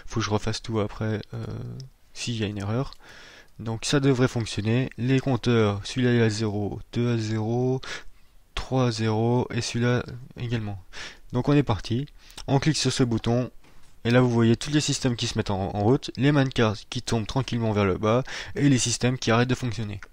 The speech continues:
Juste les horloges externes qui, qui restent en cours de fonctionnement. Et on va regarder les minecarts. Donc ici, on a quatre items, très bien. Trois items,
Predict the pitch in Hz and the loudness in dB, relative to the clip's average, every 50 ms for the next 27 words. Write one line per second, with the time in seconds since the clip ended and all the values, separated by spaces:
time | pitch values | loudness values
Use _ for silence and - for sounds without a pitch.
0 | - - - - - - - 107 120 139 - - 127 107 117 117 110 110 101 101 | -18 -14 -12 -10 -10 -6 -4 -4 -4 -2 2 2 4 6 6 6 6 4 4 2
1 | 98 - - 120 120 123 127 - - 131 131 117 95 - - - - 117 120 120 | 0 -2 -2 0 0 0 -2 -4 -2 0 0 0 0 -4 -6 -4 -2 -2 0 0
2 | - - 107 - 127 120 107 - 107 101 - 98 95 101 101 127 147 - - - | 0 -2 -2 0 0 0 0 0 -4 -6 -6 -6 -6 -4 -4 -6 -6 -8 -12 -16
3 | - - - - - - - - 107 113 110 120 120 107 120 113 104 101 98 104 | -16 -14 -16 -16 -16 -14 -8 -2 2 2 4 4 4 4 4 4 6 6 4 4
4 | 117 127 120 110 104 104 95 90 - - - - - - - - - 117 104 - | 4 4 4 4 2 0 -2 -4 -6 -8 -8 -10 -12 -14 -14 -10 -8 -8 -6 -4
5 | - 139 - - - 131 120 104 85 - - 120 110 - - 113 - - 113 127 | -4 -4 -2 0 0 0 2 0 0 2 4 2 4 2 0 -2 0 0 0 0
6 | 139 - - - - - 101 92 104 113 127 139 - - - - - - - - | -2 -6 -10 -8 -4 -4 -4 -2 -2 -4 -4 -6 -10 -14 -18 -18 -16 -10 -6 -2
7 | - 120 117 110 113 113 107 - 113 107 104 | 2 2 2 2 2 -2 -4 -2 -4 -4 -4